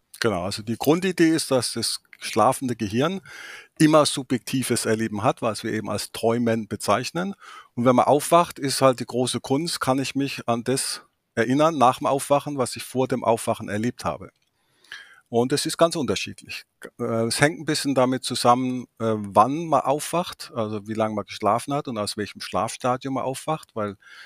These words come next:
wenn man aus dem sogenannten rem-Schlaf aufwacht, also mit dem Rapid Eye Movement Schlaf, äh, dann ist die Traumerinnerung relativ gut.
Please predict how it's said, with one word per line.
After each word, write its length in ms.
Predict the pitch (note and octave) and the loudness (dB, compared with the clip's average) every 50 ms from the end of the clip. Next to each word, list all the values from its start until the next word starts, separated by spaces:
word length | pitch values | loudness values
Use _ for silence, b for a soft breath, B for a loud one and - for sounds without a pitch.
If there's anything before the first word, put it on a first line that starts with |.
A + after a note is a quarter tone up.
| B B B B | B B B B
wenn 100 | - G#2+ G#2 | -8 -6 -4
man 100 | G2+ G2+ | -2 -2
aus 160 | G#2 - - | -2 -4 -6
dem 100 | G#2+ G2+ | -8 -8
sogenannten 460 | - A2+ G#2+ - G#2+ G#2+ F#2 A2 G#2 | -6 -6 -4 -2 -2 -2 -2 -2 -2
rem-Schlaf 720 | F#2 G#2 G#2+ A#2 B2+ - - - B2 B2 B2+ C3 C3 - - - | 0 0 0 0 0 -4 -2 2 4 4 4 2 0 -4 -6 -4
aufwacht, 500 | A#2+ C3 B2 - - C3+ C#3 - - - | -4 -4 -2 -2 -2 -2 -2 -2 -6 -14
also 180 | G#2 F#2+ F#2+ | -14 -12 -12
mit 140 | F#2+ F#2+ - | -14 -14 -14
dem 120 | F#2+ F#2 F2+ | -14 -10 -4
Rapid 380 | G#2 A2 A2 - - A2+ - - - | 0 0 0 0 -2 -8 -8 -8 -6
Eye 180 | G2+ G2 F#2+ | -4 -4 -4
Movement 440 | F#2+ G2+ A#2+ C3 - - B2+ B2+ - | -4 -8 -8 -10 -8 -8 -8 -6 -4
Schlaf, 360 | - A#2+ A#2+ A#2+ C3 C#3+ - - B B B B B B B B | -2 0 0 2 0 0 -4 -8 B B B B B B B B
äh, 140 | A2+ A#2 A2+ | 4 4 8
dann 180 | A#2+ A#2+ B2+ D3 | 8 8 6 6
ist 120 | C3+ - | 2 -2
die 60 | C#3 | -2
Traumerinnerung 720 | - - - A2+ A#2+ C3 B2 A#2+ B2 A#2+ B2 A#2+ A2 G#2 - | -2 2 2 2 4 2 0 0 0 0 0 0 -2 -4 -2
relativ 540 | - G#2 A#2 C#3+ B2 - - G#2+ - - | 0 0 2 0 0 -2 -4 -10 -10 -10
gut. 480 | _ A#2 A#2 A2 G2+ - - - - | _ -6 -4 -4 -4 -4 -6 -10 -10